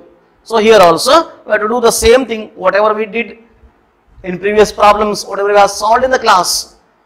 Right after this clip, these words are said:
same thing we have to do. We have to credit it to old partners' capital accounts in their old profit sharing ratio. Then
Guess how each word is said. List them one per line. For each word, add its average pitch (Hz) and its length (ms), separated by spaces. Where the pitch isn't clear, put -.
same 233 460
thing 196 140
we 180 80
have 170 100
to 170 80
do. 196 260
We 175 80
have 165 160
to 262 200
credit 208 360
it 175 180
to 151 300
old 233 340
partners' 165 440
capital 151 300
accounts 143 360
in 175 160
their 143 380
old 247 300
profit 156 280
sharing 147 420
ratio. - 320
Then 160 640